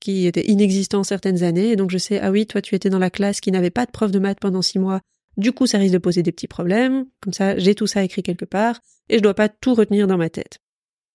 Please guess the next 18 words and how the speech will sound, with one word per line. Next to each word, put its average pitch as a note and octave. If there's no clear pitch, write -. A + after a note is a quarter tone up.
C'est C4
là C4+
que B3+
je A3+
note A#3
aussi C4
les G3+
aménagements A3
raisonnables G3
des F#3+
élèves, G#3+
ou C4+
toute C#4+
information A3+
qu'on G#3+
pourrait G3+
me G3
transmettre G3